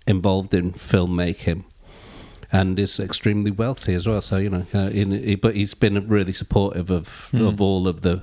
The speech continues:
Speaker 1: the projects. And I think he's kind of like, you know, I think that if you, it's like that Ken Robinson thing, isn't it? You know, people get to a certain point, if they've been successful and they've got a platform, why not go
Speaker 2: Mm.
Speaker 1: and explore doing something a little bit more artistic?
Speaker 2: And Eaten by Lions is about two brothers, isn't it? Or two, two half brothers?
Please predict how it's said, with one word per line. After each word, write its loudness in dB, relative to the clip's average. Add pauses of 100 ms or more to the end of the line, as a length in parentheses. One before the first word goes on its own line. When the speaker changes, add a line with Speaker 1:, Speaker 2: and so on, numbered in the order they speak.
Speaker 1:
the 0
projects. -2
And 4
I 0
think -2
he's 0
kind 0
of 0
like, 0 (680)
you 4
know, 2
I 0
think 0
that 0
if -2
you, 2
it's 0
like -2
that -2 (160)
Ken 2
Robinson 0
thing, 0
isn't -2
it? 0
You 0
know, 0
people 0
get -2
to -4
a 0
certain -2
point, 0
if -6
they've 0
been 0
successful -4 (320)
and 2
they've -4
got -6
a -10
platform, 0
why 2
not -4
go 4
Speaker 2:
Mm. 2
Speaker 1:
and -2
explore 0
doing 0
something 0
a 2
little -2
bit -2
more 0
artistic? -4 (400)
Speaker 2:
And -2
Eaten 2
by 4
Lions 0
is 0
about 0
two 0
brothers, 0
isn't 0
it? -2
Or 2
two, 0
two 0
half 0
brothers? -2